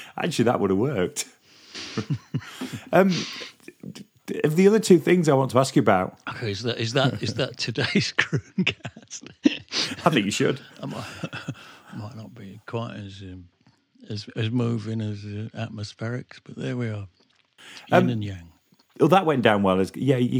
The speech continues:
Speaker 1: you, you need to stop outdoing yourself. You keep saying, "That's it for the podcasts, uh, for the Crooncasts now. They're gonna go back a notch," and then you keep outdoing yourself again, don't you?
Speaker 2: It was, um, one of those things I thought, "Oh, how does Atmospherics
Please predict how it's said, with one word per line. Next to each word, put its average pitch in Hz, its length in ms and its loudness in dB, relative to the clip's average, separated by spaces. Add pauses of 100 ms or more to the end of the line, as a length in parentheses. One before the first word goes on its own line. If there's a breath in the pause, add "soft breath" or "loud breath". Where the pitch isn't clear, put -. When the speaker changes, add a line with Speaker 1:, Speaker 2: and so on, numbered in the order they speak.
Speaker 1:
you, 123 200 4
you 127 140 2
need 135 160 2
to - 80 2
stop - 560 4
outdoing 110 460 4
yourself. 95 300 0
You 113 80 0
keep - 220 2
saying, 110 440 4
"That's - 280 2
it 101 220 4
for - 60 -14
the 95 60 -8
podcasts, 95 720 -2
uh, 113 180 2
for 107 180 0
the 104 80 -4
Crooncasts 104 600 -2
now. 92 220 0
They're 92 140 -2
gonna 98 180 0
go 98 160 2
back 92 280 -4
a 95 40 -2
notch," - 300 -8
and 101 80 0
then 98 100 2
you 101 80 0
keep 107 400 0 (580 soft breath)
outdoing 110 460 2
yourself 92 400 -2
again, 90 240 -6
don't - 180 -2
you? 87 120 -4 (480 loud breath)
Speaker 2:
It - 180 0
was, 226 340 0
um, 202 540 -2 (580)
one 208 260 -2
of 185 80 -6
those 190 320 -2
things 202 240 -6
I 180 60 -4
thought, - 200 -14
"Oh, 233 360 -2
how 208 160 -8
does 226 200 -12
Atmospherics - 840 -8